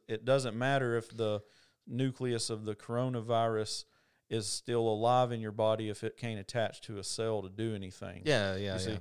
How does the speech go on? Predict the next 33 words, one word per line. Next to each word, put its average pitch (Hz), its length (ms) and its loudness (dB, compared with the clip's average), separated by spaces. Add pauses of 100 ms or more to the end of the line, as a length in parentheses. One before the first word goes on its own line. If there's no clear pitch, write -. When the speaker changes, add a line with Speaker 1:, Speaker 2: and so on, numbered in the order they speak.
(260)
Speaker 2:
It's, - 160 -6
uh, 110 120 2
Speaker 1:
So 120 80 4
Speaker 2:
like, 104 140 0
the - 40 -6
whole 101 160 -2
T 113 220 -8
cells 101 540 -4
and 95 400 -8 (220)
Speaker 1:
Mm-hmm. 135 340 -2
Speaker 2:
is 127 40 -6
that - 80 -8
Speaker 1:
So 131 140 4
Speaker 2:
that? 117 180 -4
Okay. 107 180 -10
Speaker 1:
that's 143 220 4
what 143 100 4
I 139 60 8
was 135 100 4
gonna 135 200 -2
say. 139 260 0
So, 123 460 0 (260)
like, 127 340 0 (720)
so 131 200 0
anyway, 139 540 2 (260)
the, 120 320 2
they're 123 160 2
finding 143 420 0
out 135 340 0
that 120 220 -6
those 117 320 0
spike 127 400 0
proteins 117 800 -4